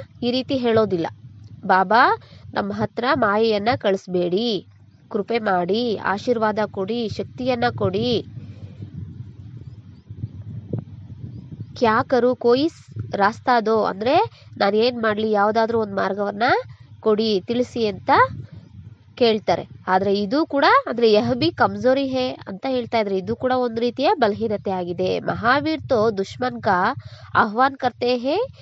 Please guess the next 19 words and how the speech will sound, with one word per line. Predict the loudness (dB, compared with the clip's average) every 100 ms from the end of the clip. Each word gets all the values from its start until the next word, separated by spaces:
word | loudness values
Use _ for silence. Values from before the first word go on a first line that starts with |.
| -20 -10
ಕಿ | -4 -2 0
ಆವೋ | 4 6 6 6
ಔರ್ | 4 4 0 0
ಹಮ್ | 0 0
ವಿಜಯಿ | -2 -4 -4 -2 -2
ಬನೆ. | -2 -2 0 0 -4 -10 -20 -20 _ _ -8
ಅಂದ್ರೆ, | -2 0 2 2 -2 -12 _ -4
ಮಹಾವೀರ | 0 2 2 2 2 0
ಮಕ್ಕಳು | 0 -2 0 0 2 0 -2 -6 _ -6
ದುಶ್ಮನ, | -4 -4 0 0 0 -2
ಅಂದ್ರೆ, | -2 -2 -2 -6 _ -8
ಶತ್ರುವನ್ನ | -4 -2 0 2 4
ಆಹ್ವಾನ | 4 4 2 2 4
ಮಾಡ್ತಾರೆ, | 2 0 0 2 2 0 -4 _ -2
ಮತ್ತೆ | -2 2 2 2
"ನೀವು | 2 2
ಬನ್ನಿ, | 4 2 4 4 2 _ _
ನಾನು | 0 2 4 4 0 _ _ -4
ವಿಜಯಿ | -2 0 -2